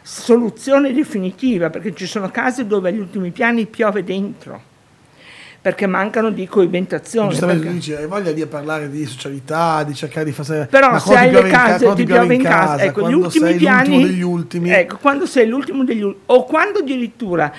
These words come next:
Speaker 1: ti si rompe l'ascensore e tu abiti al non-, al nono piano e per circa due o tre settimane nessuno riesce a venire a, a trovarti, perché nove piani a piedi non può fare,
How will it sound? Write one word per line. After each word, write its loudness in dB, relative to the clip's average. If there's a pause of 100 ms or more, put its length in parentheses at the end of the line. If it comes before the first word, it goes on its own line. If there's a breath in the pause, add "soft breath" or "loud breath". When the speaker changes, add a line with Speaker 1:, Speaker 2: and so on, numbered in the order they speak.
(180 loud breath)
Speaker 1:
ti -4
si -4
rompe 0
l'ascensore -2 (140 loud breath)
e -2
tu -6
abiti 0
al -2
non-, -4
al -2
nono -2
piano -4 (160 loud breath)
e -2
per -2
circa -2
due -6
o -6
tre -6
settimane -4
nessuno -4
riesce -4
a -6
venire -8
a, -4
a -10
trovarti, -8 (200 loud breath)
perché -8
nove -4
piani -6
a -8
piedi -12
non -12
può -14
fare, -12